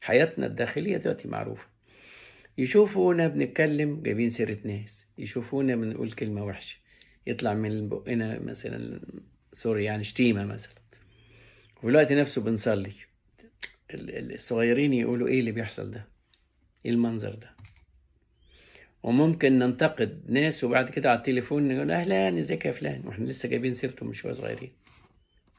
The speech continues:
ايه الرياء ده؟ أولادنا الصغيرين والشباب بيعرف الحكاية دي قوي قوي، وبنديهم صورة مش حلوة، مع إن يقول: "مقدما نفسك قدوة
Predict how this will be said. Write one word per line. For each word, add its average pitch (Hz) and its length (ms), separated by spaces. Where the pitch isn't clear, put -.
ايه 135 140
الرياء 113 400
ده؟ 101 220
أولادنا 143 320
الصغيرين 123 760
والشباب 113 520
بيعرف 110 420
الحكاية 107 400
دي 101 140
قوي 110 240
قوي، 107 340
وبنديهم 117 600
صورة 117 580
مش - 220
حلوة، 104 400
مع 110 340
إن 117 140
يقول: 113 760
"مقدما 110 720
نفسك 107 600
قدوة 101 380